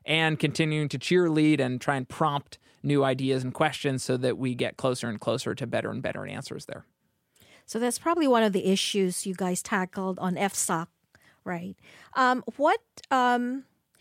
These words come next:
Speaker 2: so how does the financial system look today versus way back when, when, you know, wor-, you worked for Timothy Geithner as Treasury Secretary and you were trying to save the U S financial system? Uh, post Dodd-Frank, despite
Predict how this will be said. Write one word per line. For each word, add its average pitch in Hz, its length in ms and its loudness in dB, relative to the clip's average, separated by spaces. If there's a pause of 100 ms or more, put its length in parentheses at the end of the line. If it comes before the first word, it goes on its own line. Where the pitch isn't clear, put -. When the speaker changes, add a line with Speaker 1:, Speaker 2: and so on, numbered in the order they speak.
(100)
Speaker 2:
so 339 160 0
how 359 160 4
does 440 160 2
the 370 80 0
financial 240 540 0
system 220 500 0
look 202 200 0
today 180 720 -2
versus 180 600 -2 (320)
way 208 220 4
back 196 340 2
when, 196 360 2
when, 190 340 0 (320)
you 220 120 2
know, 208 120 4
wor-, 202 200 2
you 208 160 0
worked 202 260 -2
for 196 280 2
Timothy 202 380 -4
Geithner 185 800 -2
as 180 180 -6
Treasury 185 420 -6
Secretary 180 680 -8
and 185 100 -6
you 180 60 -6
were 185 100 -8
trying 190 340 -4
to 180 200 -10 (260)
save 190 800 0 (300)
the 190 240 0
U 190 140 2
S 190 140 -2
financial 185 500 -2
system? 190 600 -8 (440)
Uh, 208 140 -2
post 311 500 0
Dodd-Frank, 208 760 2
despite 196 440 -2